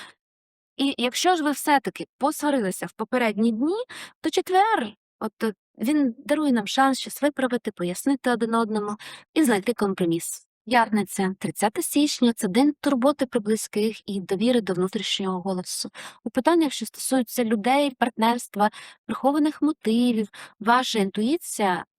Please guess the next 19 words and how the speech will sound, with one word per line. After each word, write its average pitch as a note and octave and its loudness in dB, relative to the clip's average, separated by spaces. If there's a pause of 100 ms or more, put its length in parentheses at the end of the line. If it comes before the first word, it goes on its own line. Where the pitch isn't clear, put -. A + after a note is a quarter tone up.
(120)
буде A#3+ 0
працювати B3 0
набагато A3+ 0
сильніше, A3 -2
ніж G#3 -6
в - -20
попередні G3 -4
дні. F3 -2 (380)
І A#3 0
вона B3 2
сильніша C4+ 2
за A#3 2
аналітичні A#3+ 0
інструменти B3+ 0 (540)
в - -20
п'ятницю, G3 -4
та? B3+ -4
Тож B3+ -2
прислухайтеся C#4 -2